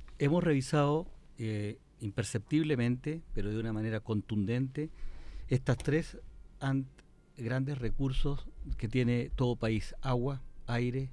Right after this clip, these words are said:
tierra, desde el punto de vista de su relación con la geografía. De ello nos has dado una lección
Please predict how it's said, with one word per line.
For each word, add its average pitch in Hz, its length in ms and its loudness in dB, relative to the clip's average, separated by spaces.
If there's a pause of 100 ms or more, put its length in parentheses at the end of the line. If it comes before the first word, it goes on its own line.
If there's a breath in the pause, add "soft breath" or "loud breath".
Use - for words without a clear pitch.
(160)
tierra, 101 440 2 (360 soft breath)
desde 110 120 2
el 107 60 -2
punto 120 320 -2
de 107 60 2
vista 117 280 0
de 110 40 0
su - 140 -8
relación 104 380 -2
con 107 100 -4
la 98 80 -2
geografía. 95 640 -4 (360 soft breath)
De 123 240 4
ello 180 320 4
nos 117 180 2
has 127 80 2
dado 135 380 2
una 113 460 0 (460)
lección 117 560 2